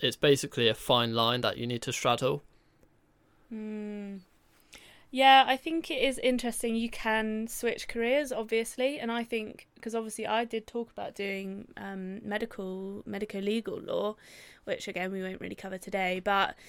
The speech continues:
Speaker 2: I did think about it for a bit, and to be honest, from that respect, I wouldn't really be starting from the beginning, but if I went to do law straight off the bat, like, from the bottom, I would be starting at the bottom. I'd have to go back to uni again, and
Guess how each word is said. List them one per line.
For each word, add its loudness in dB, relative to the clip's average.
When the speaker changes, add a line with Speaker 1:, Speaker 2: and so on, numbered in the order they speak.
Speaker 2:
I 6
did 2
think 0
about 2
it 0
for -4
a -2
bit, 4
and 0
to -8
be 0
honest, 0
from 0
that 2
respect, -4
I 0
wouldn't 0
really 2
be -6
starting 0
from -6
the -6
beginning, -2
but -2
if -4
I 2
went 0
to -12
do -4
law 4
straight 2
off 2
the -4
bat, 0
like, 0
from -2
the -4
bottom, -4
I -2
would 2
be -8
starting -4
at -10
the -12
bottom. -8
I'd -10
have -10
to -20
go -6
back -8
to -18
uni -2
again, -2
and 0